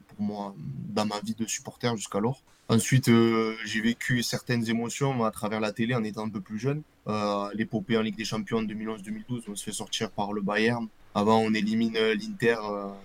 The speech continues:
sur le but de Brandao. Le but à l'aller d'Ayou, euh, de la tête qui fait trembler tout le stade. Et en poule, euh, le match contre Dortmund où, euh, petit vélo, euh, met ce superbe but en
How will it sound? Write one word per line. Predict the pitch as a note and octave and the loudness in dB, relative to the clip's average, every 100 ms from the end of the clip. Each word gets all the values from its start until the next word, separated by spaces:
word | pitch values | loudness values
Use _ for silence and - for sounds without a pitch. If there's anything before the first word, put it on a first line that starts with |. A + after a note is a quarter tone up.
| - | -14
sur | - | -8
le | G#2 | -8
but | G#2 A2 | -4 -2
de | A2 | -2
Brandao. | G2+ G#2 G2+ G#2 A#2 B2 B2+ C3+ - - - | -2 -4 -2 2 2 0 -4 -12 -18 -18 -2
Le | G#2+ | 0
but | A2+ A#2 | 2 2
à | A2 | 4
l'aller | A2 A2 | 4 4
d'Ayou, | A2+ A2 A2 B2 A#2 | 2 2 2 2 2
euh, | G#2+ G2+ G2 G2 G2 B2 - | 0 -4 -8 -12 -14 -14 -8
de | G2+ | -6
la | G#2 | -6
tête | - A2+ | 0 -2
qui | - - | -2 -14
fait | G2 | -12
trembler | - G#2 G#2+ | -4 -2 -2
tout | G2 | -6
le | G#2+ | -8
stade. | - A#2+ A#2+ C3+ C#3 - - _ | -4 -4 -2 -2 -4 -10 -20 _
Et | G#2 G#2+ | 0 2
en | A2 | 2
poule, | A#2 C3+ B2+ | 4 6 6
euh, | A#2 A2+ A2+ A2 G#2+ G#2+ G#2+ | 6 6 4 2 0 -8 -4
le | A2 | 2
match | A#2+ - | 2 2
contre | A#2 - A2+ | -2 0 0
Dortmund | A2+ B2+ C3 B2+ A2 | 2 2 0 0 0
où, | G#2+ G#2+ | -2 0
euh, | G#2 G2+ F2+ F#2 - | -2 -2 -6 -10 -6
petit | A2 - | -4 0
vélo, | A2+ A#2 B2 A#2+ A2 | 2 2 2 2 0
euh, | G#2 G2+ F#2+ G2 | 0 -6 -10 -10
met | G#2 | -12
ce | - | -10
superbe | - - A2 A2 | -10 -4 -2 -2
but | A2 A#2 A2 | -2 -2 -2
en | G#2 G2+ G2+ | -6 -8 -12